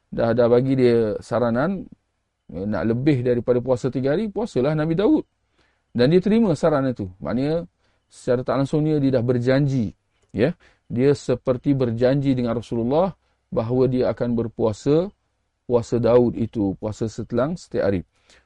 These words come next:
Baik, dan, dan dalam satu riwayat, "Bukankah aku diberitahu bahawa engkau berpuasa sepanjang masa,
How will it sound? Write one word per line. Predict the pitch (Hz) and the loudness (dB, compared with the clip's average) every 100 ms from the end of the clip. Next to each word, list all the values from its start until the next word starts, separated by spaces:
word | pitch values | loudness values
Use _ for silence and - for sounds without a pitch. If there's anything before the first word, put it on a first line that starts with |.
| - | 0
Baik, | 123 107 - _ | 2 2 -2 _
dan, | - 131 147 165 123 110 | -2 4 4 4 -2 2
dan | 156 202 | 4 6
dalam | 185 165 160 | 6 6 4
satu | 165 156 | 2 4
riwayat, | 151 123 113 123 - _ _ | 4 6 6 4 0 _ _
"Bukankah | 120 143 - 180 180 185 165 147 | -2 -2 2 2 2 2 2 2
aku | 151 165 | 2 2
diberitahu | 151 139 143 135 127 113 139 160 | 2 2 2 2 2 2 0 2
bahawa | 139 127 131 | 2 2 2
engkau | 123 127 135 | 2 0 2
berpuasa | 127 123 131 127 135 | 2 0 2 0 0
sepanjang | 127 123 120 113 | -4 -2 -2 0
masa, | 107 104 - 131 220 | 0 -2 -2 -2 -2